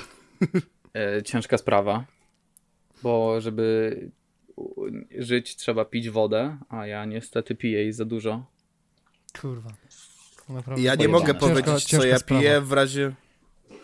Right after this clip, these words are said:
Speaker 3: ja nie mogę powiedzieć, co ja piję w razie ewentualnego sponsoringu. E,
Speaker 1: Ja nie muszę mówić,
Speaker 3: tak
Speaker 1: co ja
Speaker 3: jest.
Speaker 1: piję, bo wszyscy
Speaker 2: Tak, kurwa,
Speaker 1: doskonale wiedzą,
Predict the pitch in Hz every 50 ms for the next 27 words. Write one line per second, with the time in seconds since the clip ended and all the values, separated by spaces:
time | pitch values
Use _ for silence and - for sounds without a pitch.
0 | - - - - - - - 113 120 127 135 139 151 151 151 156 143 147 139 143
1 | 139 139 - - - 139 135 131 - 147 143 139 135 139 139 135 135 131 135 127
2 | 127 127 131 123 - - 131 127 123 123 127 123 127 120 - - 131 123 123 -
3 | 127 123 123 120 120 107 120 123 139 147 147 - _ _ _ _ - - - _
4 | - - 104 - 151 156 160 170 180 196 226 226 - - 165 160 151 147 147 147
5 | 139 139 135 123 - - 131 - - 139 139 - - 151 160 156 160 156 151 165
6 | - - - 185 - - 180 180 151 - - - 165 147 160 170 175 175 180 165
7 | 160 196